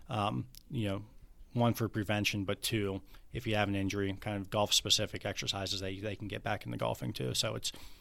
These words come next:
prevention, but also, you know, if we have somebody that's an injured golfer,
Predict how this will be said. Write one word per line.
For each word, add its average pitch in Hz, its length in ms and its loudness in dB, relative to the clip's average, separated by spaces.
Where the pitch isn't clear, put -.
prevention, 131 460 4
but 110 140 4
also, 101 540 4
you 110 80 -4
know, 107 140 -4
if 113 140 -6
we 110 80 0
have 107 220 4
somebody 101 320 2
that's 95 280 0
an 113 80 2
injured 104 240 4
golfer, 95 440 4